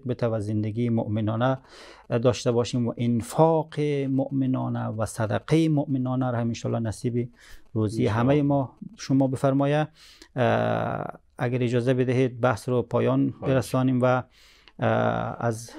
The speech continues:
Speaker 1: بینندگان محترم خداحافظی کنیم. بسیار سپاسگزار هستیم که شما تا اینجای برنامهٔ به وقت بیداری ما را همراهی کردید، اه، و برنامهٔ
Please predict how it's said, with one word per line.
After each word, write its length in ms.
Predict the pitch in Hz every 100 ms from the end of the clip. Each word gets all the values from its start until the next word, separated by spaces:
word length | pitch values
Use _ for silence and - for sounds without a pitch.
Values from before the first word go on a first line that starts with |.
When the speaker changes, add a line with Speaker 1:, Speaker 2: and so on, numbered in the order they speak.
| -
Speaker 1:
بینندگان 840 | 151 117 117 113 113 117 117 117 110 _ _ _ -
محترم 680 | 117 104 120 117 107 117 110
خداحافظی 580 | - 113 104 107 110 123
کنیم. 400 | 127 127 117 - _ _ _ _ - 147
بسیار 280 | - 156
سپاسگزار 600 | 135 - 123 107 127 151 156
هستیم 340 | 120 135 131
که 300 | 135 127 120
شما 320 | - 123 127 123
تا 420 | - 120 117 110 - - - -
اینجای 500 | 120 117 123 123 110
برنامهٔ 640 | 110 110 110 110 113 113
به 100 | 107
وقت 340 | 107 110 -
بیداری 540 | 107 107 101 107 107 113
ما 200 | 107 104
را 100 | 104
همراهی 420 | 110 104 101 120
کردید، 520 | - 113 104 113 110 _ - - - -
اه، 220 | 107 110
و 440 | 107 104 107 104 120 - _ _ _ - - _ _
برنامهٔ 840 | 123 123 120 123 123 131 131 123